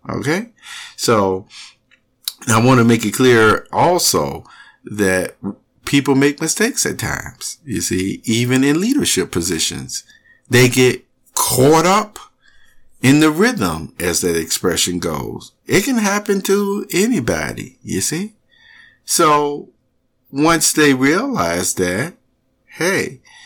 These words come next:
uh, some, just like King Manasseh, you look him up.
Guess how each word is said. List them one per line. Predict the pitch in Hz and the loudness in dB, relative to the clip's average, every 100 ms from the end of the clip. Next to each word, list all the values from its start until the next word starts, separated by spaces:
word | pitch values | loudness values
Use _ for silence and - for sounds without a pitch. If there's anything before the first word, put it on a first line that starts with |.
| - - _ | -20 -20 _
uh, | 113 104 101 104 107 - - | -6 -4 -4 -6 -8 -10 -4
some, | - 131 180 175 113 117 127 _ _ _ _ _ _ - | 0 2 2 2 -2 -6 -12 _ _ _ _ _ _ -12
just | 104 120 139 | 0 2 2
like | 151 143 131 _ | 2 0 -2 _
King | - 156 208 | 2 4 4
Manasseh, | 208 208 226 185 - 87 | 4 4 2 2 0 0
you | 95 180 | 2 4
look | 370 370 | 4 4
him | 214 220 98 | 2 2 0
up. | 73 - | -2 -10